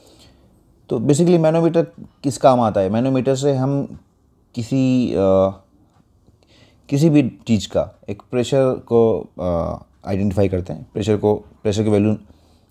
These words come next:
मेज़र करते हैं basically। कि सपोज यहाँ पे मैंने एक बॉक्स लगा दिया, उसमें कुछ प्रेशर रहेगा, यहाँ पे कुछ बॉक्स लगा दिया, वहाँ कुछ प्रेशर रहेगा, या इधर बॉक्स नहीं लगाया है, open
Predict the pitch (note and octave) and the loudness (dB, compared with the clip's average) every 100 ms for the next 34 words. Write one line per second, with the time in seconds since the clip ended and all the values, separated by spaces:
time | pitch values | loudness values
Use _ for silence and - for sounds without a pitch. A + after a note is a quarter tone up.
0 | _ _ A2 G#2 G#2 F2+ E2+ E2+ E2 E2+ | _ _ 0 2 2 0 -2 -6 -6 -6
1 | E2 D#2+ F2+ _ _ _ _ _ A#2 A#2 | -8 -8 -12 _ _ _ _ _ -4 -2
2 | A#2+ C3+ B2 B2+ C3 C3 B2+ B2+ B2+ A#2 | 0 0 2 0 0 0 0 0 -2 -4
3 | - A2 A2 B2 A#2 A2+ A#2 C3+ A#2+ A2+ | 0 0 0 -2 0 2 0 0 -2 -4
4 | B2 A2+ - A2+ B2 A#2 A#2+ B2 A2 A2+ | -6 -6 -6 -4 -2 -2 -2 -2 -2 -4
5 | A2+ A2+ A#2 F#2 G2+ G2+ A2+ G#2+ A2 G#2+ | -6 -6 -6 0 0 0 -4 -2 -2 -2
6 | A#2 G2 G#2 A2 - G#2 A2+ G#2+ G#2 G#2+ | -4 -4 -6 -8 -8 -4 -2 0 0 -2
7 | A2 - - - - _ A2 A2+ A2 A#2 | -4 -10 -20 -20 -20 _ 4 4 6 4
8 | G#2+ A#2 - G#2+ A#2+ A2+ A2+ A2+ A2 - | 4 2 2 0 2 4 4 2 0 -4
9 | G2 A2+ | -4 -2